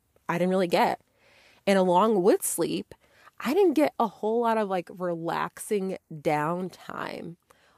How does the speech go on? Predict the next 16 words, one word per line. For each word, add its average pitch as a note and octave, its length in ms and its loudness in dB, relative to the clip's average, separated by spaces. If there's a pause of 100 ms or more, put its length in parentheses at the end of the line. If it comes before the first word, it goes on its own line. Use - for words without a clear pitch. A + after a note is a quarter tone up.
(260)
Um, D#3+ 440 -4
<laughs> - 520 -14
I G#3+ 240 -2
always A3+ 220 0
say, G3 120 -4
like, D#3+ 260 -4
in F3+ 100 -8
my D#3+ 300 -8
free B3 380 -4
time D3 520 -8 (380)
with, E3 460 -4 (300)
uh, D3 280 -4
air D#3+ 160 2
quotes D3 320 -4
on C#3+ 240 -8
it, D#3 200 -8